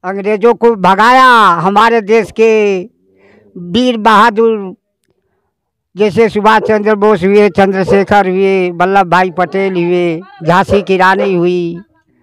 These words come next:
अब्दुल हमीद हुए, ये हम लोग को स्वतंत्र कराए और अंग्रेजों को हमारे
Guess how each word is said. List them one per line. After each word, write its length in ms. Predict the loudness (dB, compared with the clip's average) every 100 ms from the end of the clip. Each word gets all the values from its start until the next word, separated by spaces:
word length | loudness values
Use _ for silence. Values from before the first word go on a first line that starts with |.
| _ -8
अब्दुल 360 | -6 -4 -2
हमीद 360 | 0 0 -2 -2
हुए, 540 | -2 -2 -2 -6 -10 _ _ _ _ -20 -10
ये 200 | -4 -2
हम 260 | 0 0 0
लोग 160 | -2 -4
को 440 | -6 -6 -8 -10 _ _ _ _ _ _ _
स्वतंत्र 580 | -10 -8 -4 -4 -4 -2
कराए 500 | 0 2 4 4 4
और 220 | 4 2
अंग्रेजों 540 | 2 0 0 2 0
को 160 | 0 2
हमारे 840 | 2 2 2 2 2 0 -2 -6